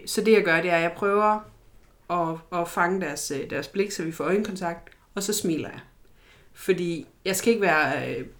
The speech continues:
hvad hedder det, konfronterende eller noget, men de må gerne se, at jeg har set det, og jeg skammer mig ikke.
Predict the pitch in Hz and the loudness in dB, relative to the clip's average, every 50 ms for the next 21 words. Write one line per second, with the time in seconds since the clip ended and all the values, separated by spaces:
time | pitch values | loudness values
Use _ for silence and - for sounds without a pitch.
0 | - - - 160 160 156 170 143 127 123 - 123 117 113 - - 165 165 165 - | -20 -16 -10 -8 -6 -4 -2 -2 -2 -4 -6 -8 -10 -8 -6 -4 -4 -4 -2 -4
1 | 165 - - 277 269 247 208 190 185 185 185 185 190 190 202 208 214 208 240 233 | -6 -4 0 2 2 4 4 4 4 4 4 4 4 4 2 2 0 2 2 2
2 | 226 220 214 214 220 220 - 226 190 170 156 147 151 151 - - 220 202 185 190 | 4 4 4 2 2 2 4 4 4 4 4 0 -2 -4 -2 0 2 2 2 0
3 | - 156 151 - - - - - - _ _ _ - - - 185 185 180 - - | -4 -8 -10 -10 -14 -20 -20 -20 -20 _ _ _ -18 -6 -2 -2 0 0 0 0
4 | 156 156 156 151 - - - - - - | -2 -2 -2 -4 -6 -10 -12 -16 -18 -20